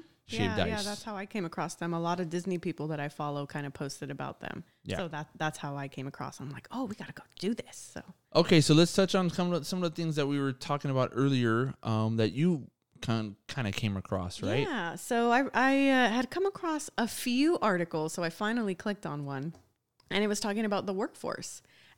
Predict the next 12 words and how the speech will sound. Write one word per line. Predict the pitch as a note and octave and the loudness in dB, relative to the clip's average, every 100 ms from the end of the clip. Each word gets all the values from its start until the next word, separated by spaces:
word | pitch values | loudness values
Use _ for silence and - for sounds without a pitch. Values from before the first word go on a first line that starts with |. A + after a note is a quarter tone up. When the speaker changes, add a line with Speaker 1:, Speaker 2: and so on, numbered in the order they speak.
| G3 | -4
Speaker 2:
And | G#3 | -2
now | G#3 A#3+ D#4+ | 0 0 0
that | D4 | -2
more | A3 A3+ A3+ A#3+ - | -2 -2 0 0 -2
employers | G#3 G3+ G3 - G3+ G3 A3 A#3+ E3+ D#3 D#3+ F#3 | -2 -2 -2 -6 -4 -2 -2 0 -2 -2 -4 -4
are | - E3 | -6 -6
calling | G3 F3+ F#3 F3+ | -4 -2 -2 -2
employees | E3+ E3+ F#3+ F3+ F3+ G3 G3+ | -4 -6 -2 -2 0 -2 -4
back | - F3 F3 G3 | -6 -6 -6 -4
into | F#3 - | -6 -6
the | F3 E3+ | -4 -4
office, | E3 C#4 - C#3+ - - | -2 -4 -2 -4 -4 -10